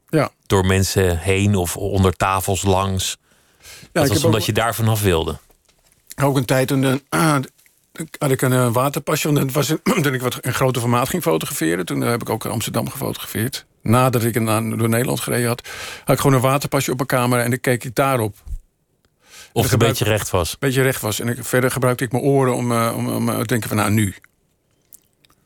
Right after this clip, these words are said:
Speaker 1: Maar dan heb je in ieder geval, je, de, de foto ziet er niet uit alsof iemand wild bezig is geweest, maar dat moment, dat, dat, eh, dat, dat laat je dan van iets anders afhangen.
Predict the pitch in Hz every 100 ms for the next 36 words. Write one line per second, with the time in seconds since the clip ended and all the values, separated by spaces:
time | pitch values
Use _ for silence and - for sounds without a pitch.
0 | _ _ _ _ _ _ _ - - 120
1 | 120 120 131 139 127 131 135 135 113 -
2 | 117 117 123 123 156 147 135 131 117 139
3 | 147 143 139 - 139 147 139 110 135 117
4 | 151 147 120 117 - 113 143 - 120 113
5 | 127 120 143 208 - - _ _ - 127
6 | - 131 - 127 131 123 120 - _ -
7 | - 113 135 120 127 131 117 127 120 -
8 | 131 117 107 98 87 90 101